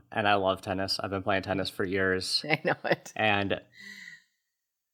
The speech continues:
Speaker 1: I started back in my U S T A league, which is, like, it's competitive tennis, but it was, like, amateur competitive tennis. I mean, like, you wanna win,
Speaker 2: <laughs>
Speaker 1: but it's not the end of the world. And then you usually go drink beers after.
Speaker 2: <laughs>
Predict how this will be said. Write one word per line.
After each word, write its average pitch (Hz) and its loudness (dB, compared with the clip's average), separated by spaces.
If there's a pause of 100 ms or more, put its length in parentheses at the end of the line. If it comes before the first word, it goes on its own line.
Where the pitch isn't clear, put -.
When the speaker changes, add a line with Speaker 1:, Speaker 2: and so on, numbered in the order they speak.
(260)
Speaker 1:
I 110 4
started 117 4
back 113 4
in 107 2 (300)
my 104 2
U 110 6
S 107 2
T 120 4
A 104 8
league, 120 4 (160)
which 131 4
is, 123 4 (320)
like, 123 6
it's 135 4
competitive 143 4
tennis, 160 4
but 139 8
it - 8
was, 151 8
like, 139 8
amateur 107 6
competitive 110 0
tennis. 110 2
I - 6
mean, 131 8
like, 117 6 (1000)
you 156 6
wanna 127 8
win, 95 4 (240)
Speaker 2:
<laughs> - -20
Speaker 1:
but 127 6
it's 110 0
not 95 4
the 95 0
end 90 2
of 87 0
the 92 0
world. 95 2 (120)
And 127 4
then 113 6
you 101 4
usually 90 0
go 90 2
drink 90 -2
beers 92 4
after. 101 4
Speaker 2:
<laughs> 208 -2